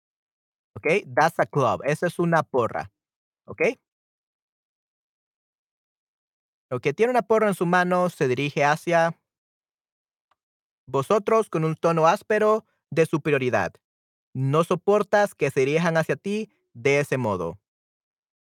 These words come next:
"Vamos, al patio. Tenés media hora. Y tú, nuevo, no quiero problemas".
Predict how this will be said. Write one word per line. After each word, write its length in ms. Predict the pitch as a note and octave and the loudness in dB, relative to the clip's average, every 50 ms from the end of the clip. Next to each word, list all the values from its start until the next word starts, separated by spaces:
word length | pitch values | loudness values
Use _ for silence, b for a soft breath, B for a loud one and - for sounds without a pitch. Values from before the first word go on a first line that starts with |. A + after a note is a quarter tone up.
| _ _ - | _ _ -4
"Vamos, 540 | C3 D#3+ A3+ A#3+ E3+ A#2+ F#2 D#2 - _ _ _ _ _ _ _ - | 2 4 4 4 4 2 -4 -4 -8 _ _ _ _ _ _ _ -6
al 100 | C3 C3+ | -4 0
patio. 500 | - G3 F#3 D#3+ - A2 F#2+ D#2 - - _ _ _ _ _ _ _ _ _ - | 2 2 2 2 0 -4 -6 -6 -8 -10 _ _ _ _ _ _ _ _ _ -4
Tenés 300 | C#3 C3 D3 E3 D#3+ - | -2 0 0 0 0 0
media 300 | E3+ F3 E3+ E3 D3+ D3 | 0 0 2 2 2 2
hora. 340 | B2 G2+ F2 C2+ C#2+ - _ _ _ _ _ _ _ _ _ _ _ _ _ _ _ _ - | 2 0 -2 -6 -10 -12 _ _ _ _ _ _ _ _ _ _ _ _ _ _ _ _ -12
Y 60 | B2 | -6
tú, 300 | - A3+ A#3 G3 D3 C3+ | -2 0 2 2 0 0
nuevo, 500 | D3 D#3+ F#3+ F3+ D3+ B2+ G#2 F2 E2 - _ _ _ _ _ _ _ - | 0 2 2 2 2 0 -2 -4 -6 -8 _ _ _ _ _ _ _ -6
no 300 | B2+ B2+ B2+ B2+ C3 B2+ | -4 -2 0 0 0 0
quiero 420 | - - D#3+ D#3+ D#3+ D#3 D#3 D3+ | -2 -4 -2 0 2 2 2 0
problemas". 720 | - D#3 C#3 C3 B2 A2+ G#2 F#2+ D#2+ D2+ D#2 - - _ _ | 0 -2 -2 0 0 -2 -2 -4 -6 -8 -10 -14 -18 _ _